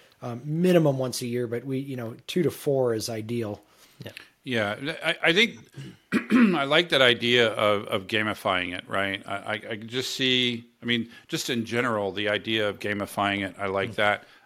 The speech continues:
Speaker 3: Uh, you know, I like, <laughs> I've got this idea, you know, you got this dice, you're like, "And wh-, and what do we win?" "You get a zero a day exploit."
Speaker 2: Yeah.
Speaker 3: Let's go, <laughs> right? I like it.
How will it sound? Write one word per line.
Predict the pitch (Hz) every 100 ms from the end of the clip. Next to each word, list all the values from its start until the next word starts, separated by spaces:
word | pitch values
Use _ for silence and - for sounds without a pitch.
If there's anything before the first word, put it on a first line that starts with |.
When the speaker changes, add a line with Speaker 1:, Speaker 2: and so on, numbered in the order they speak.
| -
Speaker 3:
Uh, | 107 107
you | 117
know, | 113
I |
like, | 113 117 - -
<laughs> |
I've | 139 - -
got | 143
this | 131
idea, | 120 117 - - -
you | 123
know, | 120
you | 120
got | 123 120
this | 107 -
dice, | 110 110 110 113
you're | 107
like, | 104 - - - -
"And | 98 101
wh-, | 127
and | 120 104
what | 107
do | 180
we | 185
win?" | 185 214 208 185 - -
"You | 185 302 311
get | 311
a | 302
zero | 180 214 269 254
a | 233
day | 226 220
exploit." | 220 - 370 180 147 120
Speaker 2:
Yeah. | -
Speaker 3:
Let's | 190 147
go, | - - - - 226 - -
<laughs> | -
right? | 143 147 175 -
I |
like | 160 180 214
it. | 160 113